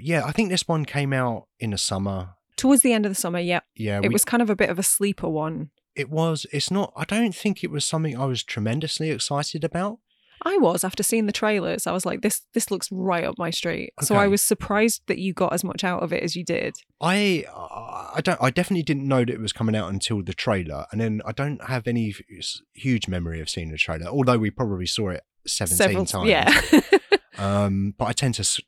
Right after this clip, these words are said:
Speaker 1: sort of switch off on those now. But I don't remember thinking, "Oh, I'm really excited for this one." But when, when we sat down to watch it, I just, I had so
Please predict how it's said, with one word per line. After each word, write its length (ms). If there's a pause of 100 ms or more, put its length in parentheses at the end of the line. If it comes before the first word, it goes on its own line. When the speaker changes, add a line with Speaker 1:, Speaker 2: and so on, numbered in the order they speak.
(120)
Speaker 1:
sort 280
of 60
switch 320
off 180
on 120
those 240
now. 300 (240)
But 100
I 40
don't 200
remember 360
thinking, 600
"Oh, 80
I'm 180
really 220
excited 360
for 80
this 180
one." 240
But 200
when, 240
when 160
we 80
sat 240
down 180
to 100
watch 220
it, 60
I 80
just, 260
I 100
had 140
so 160